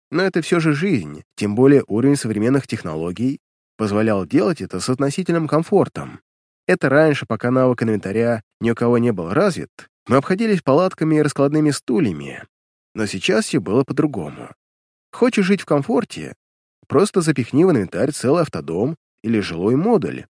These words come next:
придуманный в своё время трудолюбивыми азиатами с уже готовыми кроватями, полноценными кухонными зонами и всей прилегающей обстановкой, начиная от удобных санузлов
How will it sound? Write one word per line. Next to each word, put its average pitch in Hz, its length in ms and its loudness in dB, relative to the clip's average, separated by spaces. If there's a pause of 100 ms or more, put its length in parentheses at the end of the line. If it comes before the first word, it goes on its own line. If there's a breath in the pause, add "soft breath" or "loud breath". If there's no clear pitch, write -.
придуманный 127 480 4
в 120 60 -6
своё 120 200 2
время 120 280 0
трудолюбивыми 117 760 2
азиатами 85 760 -4 (160)
с - 100 -6
уже 120 200 0
готовыми 107 400 0
кроватями, 156 680 0
полноценными 175 640 0
кухонными 165 440 0
зонами 139 720 0 (140)
и 117 60 2
всей - 220 2
прилегающей 165 560 2
обстановкой, 143 880 -2 (440)
начиная 107 460 -2
от 107 100 -6
удобных 107 360 0
санузлов 110 720 -2